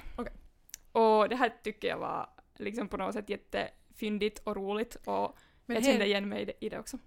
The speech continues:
Speaker 1: Hänvisar hon till dem, eller så kan man se varifrån hon har hämtat sitt skrot?
Speaker 2: No, på, på sätt och vis är det ju roligt att det är som att hon då förhåller sig till liksom alla citat hon har lite som till sina skrot. Alltså till exempel, äh, citerar hon,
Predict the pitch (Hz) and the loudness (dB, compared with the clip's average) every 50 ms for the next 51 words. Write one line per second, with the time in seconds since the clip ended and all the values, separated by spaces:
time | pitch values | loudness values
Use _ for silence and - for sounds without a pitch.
0 | - - 233 247 262 226 226 214 208 208 - - 220 202 208 208 202 202 - 202 | -10 -4 -2 0 0 0 -2 -4 -6 -8 -8 -8 -6 -6 -6 -6 -6 -6 -8 -6
1 | 196 196 202 196 208 214 196 226 220 - 214 214 220 208 - 254 226 214 196 190 | -6 -6 -6 -4 -6 -6 -6 -6 -4 -4 -2 -4 -2 -2 0 0 2 2 0 0
2 | 180 - - 196 - 208 202 214 208 202 214 220 190 208 202 208 - - - - | -2 -6 -8 -8 -8 -8 -6 -6 -6 -6 -6 -8 -6 -6 -6 -8 -10 -12 -20 -18
3 | - - - - - - - - - - - 208 220 - - - - - - - | -18 -18 -18 -18 -20 -20 -20 -20 -16 -12 -10 -10 -10 -10 -14 -16 -20 -20 -20 -20
4 | - - - - 302 349 370 - 247 254 269 - - 311 330 277 - - 254 254 | -20 -14 -4 2 4 4 4 6 6 6 4 4 -2 -2 -2 -2 0 0 2 2
5 | 247 254 247 226 247 254 240 262 269 247 220 208 220 - - - - - - 208 | 2 2 2 0 2 2 2 4 4 4 4 2 0 -4 -8 -12 -20 -18 -10 -4
6 | 214 220 220 220 220 214 214 214 - 214 214 214 - - - - - - - - | 0 0 0 0 0 -2 -2 -4 -4 -4 -4 -4 -4 -8 -18 -20 -20 -20 -20 -16
7 | - 214 196 220 214 208 208 202 202 202 - 214 220 208 208 202 202 214 - 220 | -4 2 6 6 8 8 8 6 4 4 2 2 2 2 4 2 2 0 -2 -4
8 | 202 202 - 214 196 202 202 - 220 214 - 202 196 185 196 196 196 202 - - | -4 -4 -4 -4 -4 -4 -4 -4 -4 -4 -2 -4 -4 -2 0 0 0 0 -2 -4
9 | _ - 247 - 233 - - 196 196 208 - - - 196 190 190 190 - - 220 | _ -12 -10 -8 -6 -4 -2 0 0 -2 -4 -4 -4 -4 -4 -4 -6 -6 -6 -4
10 | 202 202 190 185 202 240 240 - 214 214 196 - - 220 - 208 202 196 - 208 | 0 2 2 2 2 0 -2 -6 -8 -8 -6 -6 -6 -6 -4 -4 -6 -6 -6 -6
11 | - 226 196 214 - - - 208 180 170 208 - - - - - - _ _ - | -6 -4 -6 -6 -8 -10 -10 -8 -8 -8 -8 -8 -10 -14 -14 -14 -20 _ _ -10
12 | - - 226 220 214 196 196 - 214 - - 208 170 - _ - 220 220 208 208 | -2 0 0 0 0 -2 -2 -2 -2 -2 -2 -6 -6 -6 _ -2 0 2 2 2
13 | 208 233 - 202 - - 202 220 214 233 202 208 | 0 -2 -2 -2 -2 -2 -2 0 0 0 -2 -2